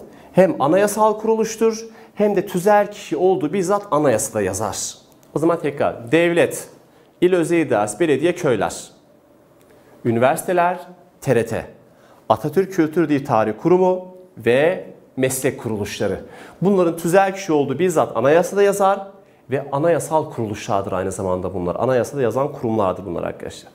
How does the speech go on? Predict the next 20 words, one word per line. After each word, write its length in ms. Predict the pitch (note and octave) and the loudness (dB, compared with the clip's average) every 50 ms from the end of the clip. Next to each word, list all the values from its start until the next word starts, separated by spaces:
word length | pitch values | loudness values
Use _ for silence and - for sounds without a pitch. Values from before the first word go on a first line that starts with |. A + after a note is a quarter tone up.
| _ _ - | _ _ 2
Peki, 320 | A3+ A3+ A3+ F#3 - - - - - _ _ _ _ _ _ _ _ _ _ _ - - - - - - - - - - - - - - - - - - | 2 2 2 -4 -12 -12 -20 -20 -20 _ _ _ _ _ _ _ _ _ _ _ -20 -20 -20 -20 -20 -20 -20 -18 -18 -18 -18 -18 -20 -20 -20 -8 0 2
anayasal 600 | - D3 F3 A#3 C#4 D4 C#4+ C#4 C#4 B3 G3+ F3+ | 2 4 6 6 6 6 6 6 4 4 2 2
kuruluş 440 | F3 - - F3 F#3+ A3+ C4 C4 - | 0 -2 -2 0 2 2 2 2 4
olup 280 | F3 C3 D3 - - - - - - - _ _ _ - - - - | 4 4 4 2 -2 -6 -16 -20 -20 -20 _ _ _ -20 -12 -4 0
anayasada 560 | - C3+ E3 A3+ B3+ B3+ B3 B3 A#3 G3+ A3+ A3 | 0 2 4 6 6 6 4 2 2 0 0 0
tüzel 420 | A3 G3+ E3+ G3+ A3+ A3+ A#3 A3+ | 0 -2 2 2 2 2 2 0
kişiliği 340 | A3+ - - - F#3 F#3+ E3+ | -4 -6 -6 -2 0 2 4
yazmayan, 520 | F3+ F#3+ G3+ F#3+ E3 E3 C3 A#2+ B2 A#2+ | 6 4 4 2 0 0 2 2 2 2
yani 140 | C3 C3 B2 | 2 0 0
özerk 440 | B2 D#3 D3 C#3+ F#3 F#3 F3+ F3 E3 | 2 2 2 4 4 4 2 2 4
oldukları 400 | D#3 D3+ C#3 C3 B2+ - C3+ C#3+ | 2 2 2 2 0 0 2 2
yazmayan, 560 | D3+ E3+ F3+ E3+ - C3 A#2 A2+ B2+ E3 G#3 - - - - - _ - - - _ _ | 4 4 2 2 2 -2 -2 -2 -2 -2 -4 -6 -14 -20 -20 -20 _ -20 -20 -20 _ _
tüzel 400 | - - D#3 F3 A#3+ C#4 C#4 C4+ | -6 -2 2 4 4 4 4 0
kişinin 220 | C4+ - - G#3 G3+ | -2 -6 -4 0 2
daha 160 | A#3 B3+ B3+ | 4 4 4
sonra 240 | B3+ B3+ A#3+ - B3 | 2 -2 -4 -4 -4
kanunla 640 | - F#3+ F#3+ G3 G3 G#3+ A3+ B3+ B3+ A#3 A3+ F#3+ C#3 | 0 4 6 6 6 6 4 2 2 4 4 4 4
alanlar 1040 | - - C3+ C#3 D3+ F#3 A3 B3+ C#4+ - - - - - - - D#3 F#3 A3+ A3 | 4 4 4 4 4 4 4 2 -2 -6 -12 -18 -20 -16 -6 0 2 2 2 2
hangileri? 500 | F3+ F3+ E3+ D3 A#2 A2 F2+ F2 F2 A2+ | 2 0 0 0 0 -4 -4 -4 -2 2
yök. 420 | D#3 G3 D#3+ G#2+ G2+ - - - | 4 4 4 2 0 -6 -12 -16